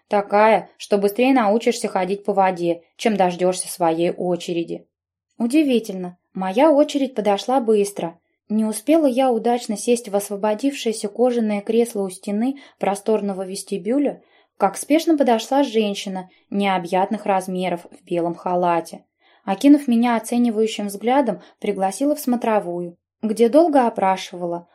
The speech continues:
осматривала, водила по груди стетоскопом, при этом доброжелательно улыбаясь,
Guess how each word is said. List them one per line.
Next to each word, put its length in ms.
осматривала, 920
водила 440
по 140
груди 320
стетоскопом, 960
при 220
этом 300
доброжелательно 800
улыбаясь, 640